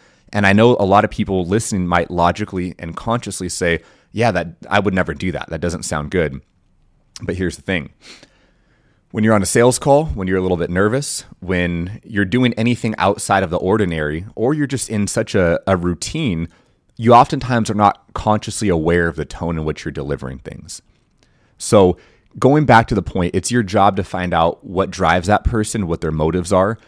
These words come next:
what's gonna stop them, what's gonna happen if they don't buy. And all of these come from effective question asking. The best salespeople just ask the best questions.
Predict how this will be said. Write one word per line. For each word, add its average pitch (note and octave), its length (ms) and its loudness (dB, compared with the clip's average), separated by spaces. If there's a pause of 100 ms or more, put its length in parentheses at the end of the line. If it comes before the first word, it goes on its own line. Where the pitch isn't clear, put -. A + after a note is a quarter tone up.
(140)
what's F#2 300 0
gonna D#2 200 -2
stop - 440 0
them, B2 340 -4 (420)
what's F#2+ 240 2
gonna G#2 180 -2
happen F#2 340 -2
if F2 120 -8
they D#2+ 120 -2
don't D#2+ 300 -4
buy. G2+ 320 2 (380)
And G2+ 160 -6
all A#2+ 220 4
of D3 80 0
these A2+ 200 -2
come G2+ 440 -6
from F2+ 260 -4
effective F2 580 -4
question G2+ 480 -2
asking. - 480 -12 (420)
The F2+ 100 -4
best D3 240 2
salespeople F#2+ 640 0
just D#2 140 -10
ask G#2 240 2
the F2+ 60 -4
best D2 240 -2
questions. - 640 -2